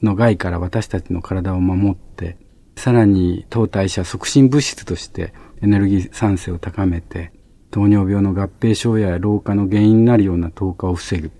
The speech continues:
抗糖化作用っていうんですけども、そういうようなものも持って健康増進効果は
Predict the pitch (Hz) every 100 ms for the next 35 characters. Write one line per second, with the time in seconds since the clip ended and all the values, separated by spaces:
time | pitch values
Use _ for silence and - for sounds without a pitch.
0 | - - 117 - 104 107 - 117 117 95
1 | 78 - 87 82 - 90 110 117 85 _
2 | _ _ - 131 131 139 131 104 95 117
3 | 110 92 90 90 - 85 - 113 104 104
4 | 98 98 87 101 95 - 98 87 90 90